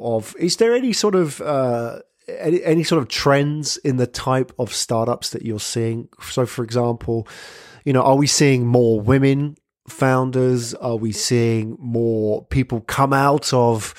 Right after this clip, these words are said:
banks? Are we, what sort of trends are you seeing in terms of startup founders in Thailand? Are they older?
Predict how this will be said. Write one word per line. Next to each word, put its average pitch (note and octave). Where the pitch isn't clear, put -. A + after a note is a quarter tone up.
banks? B2
Are B2+
we, C3
what E3
sort F3
of C3+
trends C3+
are A#2+
you A2+
seeing B2
in G2+
terms G#2+
of G2
startup A2+
founders G#2
in G2
Thailand? G#2+
Are A#2
they A#2+
older? C3+